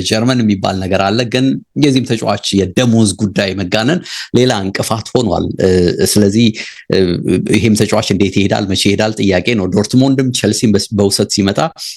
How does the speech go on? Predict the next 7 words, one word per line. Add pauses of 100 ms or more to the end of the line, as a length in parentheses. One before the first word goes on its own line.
ምን
ያህል
ደሞዙ
አስቸጋሪ
ሆኖባቸው
እንደነበረ
ክለቦች፣